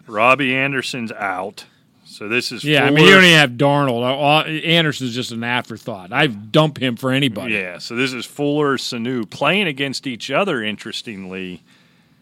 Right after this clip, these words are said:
Speaker 1: This isn't so easy for me.
Speaker 2: It's
Speaker 1: I
Speaker 2: not easy for me
Speaker 1: it
Speaker 2: 'cause I had Will Fuller as a start, but the more we talk about, gee, this could be a shootout. You know, Mohamed Sanu's been getting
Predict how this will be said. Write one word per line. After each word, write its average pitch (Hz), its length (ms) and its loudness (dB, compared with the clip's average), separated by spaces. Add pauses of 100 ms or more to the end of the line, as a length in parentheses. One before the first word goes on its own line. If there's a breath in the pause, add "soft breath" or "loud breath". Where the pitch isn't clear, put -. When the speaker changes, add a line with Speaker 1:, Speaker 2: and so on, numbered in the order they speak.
(480 loud breath)
Speaker 1:
This 156 180 -6
isn't 156 220 -2
so 120 240 -4
easy 113 320 -4
for 101 200 -16
me. 87 360 -14
Speaker 2:
It's 165 200 0
Speaker 1:
I 185 40 2
Speaker 2:
not 180 200 8
easy 151 280 6
for 120 100 -4
me 156 180 4
Speaker 1:
it 139 80 2
Speaker 2:
'cause 143 120 2
I 175 160 8
had 180 260 6
Will 165 220 6
Fuller 165 460 4
as 117 100 -4
a 120 80 -6
start, 156 400 2
but 131 100 -6
the 131 80 -4
more 151 220 0
we 151 140 0
talk 147 300 2
about, 135 320 4 (560 loud breath)
gee, 151 200 2
this 147 160 0
could 156 180 0
be 139 140 2
a 117 40 -2
shootout. 147 680 4
You 139 80 2
know, 135 80 0
Mohamed 139 420 -2
Sanu's 139 380 0
been 120 160 -6
getting 135 380 0